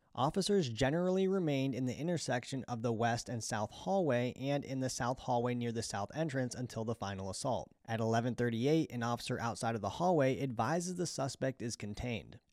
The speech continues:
At eleven forty, the suspect fires one round according to audio estimates. At eleven forty-one, dispatch asks via the radio if the door was locked, and a U P D officer responds,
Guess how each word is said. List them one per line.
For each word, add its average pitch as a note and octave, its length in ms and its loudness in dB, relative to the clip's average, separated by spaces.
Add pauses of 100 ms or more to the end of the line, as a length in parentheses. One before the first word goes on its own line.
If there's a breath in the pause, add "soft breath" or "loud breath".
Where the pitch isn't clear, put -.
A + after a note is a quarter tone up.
At A#2 120 2
eleven A#2 300 2
forty, D#3+ 460 4
the C#3 140 0
suspect E3 440 0
fires D3 360 2
one C#3 200 2
round B2 380 2
according A#2 460 -2
to - 140 -4
audio G#2+ 340 0
estimates. G#2+ 680 -4 (140)
At A#2+ 80 0
eleven C3 280 4
forty-one, D3+ 600 4
dispatch D#3 560 2
asks C3+ 280 -2
via B2+ 280 2
the A2 120 2
radio C3+ 480 2
if A#2+ 140 -4
the B2 80 0
door A2+ 220 2
was G#2 200 -2
locked, C3+ 400 2
and C3 160 -2
a C3 40 2
U B2+ 280 0
P C#3 200 -4
D C#3 180 0
officer A#2 460 -2
responds, C3 600 0